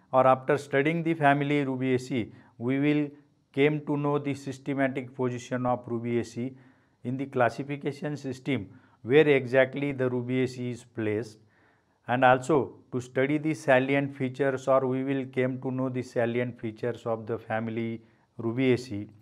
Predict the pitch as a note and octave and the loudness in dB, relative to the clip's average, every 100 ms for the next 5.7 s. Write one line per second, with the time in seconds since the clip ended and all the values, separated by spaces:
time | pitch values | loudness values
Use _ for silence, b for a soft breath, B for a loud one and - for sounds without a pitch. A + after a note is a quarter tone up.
0 | _ _ _ _ _ _ _ b b b | _ _ _ _ _ _ _ b b b
1 | - A#2 A#2+ A#2+ D3 D3 D3+ D3+ D3 C#3+ | -6 2 2 2 -2 -2 -2 0 6 6
2 | C#3 D3 D3 D3 C#3+ - C3+ C#3 C#3+ C#3 | 6 0 -2 -2 -8 -2 -2 0 -2 -4
3 | B2 C3 C3+ C3 C3 B2+ C3 C3 B2+ B2+ | 0 2 2 2 4 2 2 2 2 0
4 | B2 A#2+ B2+ B2+ A#2+ A#2+ A#2+ A#2+ A#2+ A#2 | -2 0 2 4 4 4 0 0 -2 -4
5 | A2+ A#2+ A#2+ G#2+ A2+ G#2+ B2 | -6 0 0 -2 -6 -10 -10